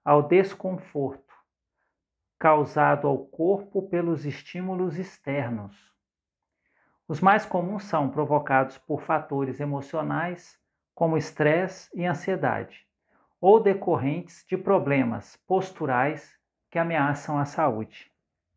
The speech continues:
Olha a importância disso. Quando a gente sente a tensão, ela é como um desconforto. E ele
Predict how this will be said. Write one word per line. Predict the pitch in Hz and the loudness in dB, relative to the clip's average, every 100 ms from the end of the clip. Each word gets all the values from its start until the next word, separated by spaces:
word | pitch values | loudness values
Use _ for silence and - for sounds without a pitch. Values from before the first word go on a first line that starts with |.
| _ _ _ _ _ - | _ _ _ _ _ 2
Olha | 139 151 170 190 - _ _ - | 6 6 4 -2 -4 _ _ -8
a | 156 | -6
importância | 165 180 - 180 139 - 147 147 156 - 170 165 165 _ - | -4 -6 -4 -4 -4 -8 -2 -2 -2 -6 -8 -8 -10 _ -14
disso. | 127 117 - - _ _ _ - - _ _ - - - _ - | -6 -6 -8 -18 _ _ _ -20 -20 _ _ -20 -20 -20 _ -2
Quando | 220 240 185 | 2 4 4
a | 170 | 2
gente | 160 156 143 147 | 2 -4 -8 -12
sente | - - 190 214 196 - 139 120 | -16 -10 -8 -6 -8 -10 -10 -8
a | 131 127 | -6 -6
tensão, | 135 120 - - 165 143 110 - _ _ _ - | -4 -6 -6 -6 -4 -4 -8 -14 _ _ _ -2
ela | 147 156 | 2 4
é | |
como | 147 - 160 180 196 196 - | 2 2 2 2 0 -4 -6
um | 180 202 240 - | -6 -6 -8 -10
desconforto. | 147 165 165 - 185 - - 156 151 - _ - _ _ _ _ _ _ _ _ _ _ _ _ _ _ - | 0 2 2 -4 -10 -10 -8 -8 -8 -12 _ -20 _ _ _ _ _ _ _ _ _ _ _ _ _ _ -2
E | 170 | 6
ele | 202 220 170 139 123 117 | 8 8 6 0 -4 -6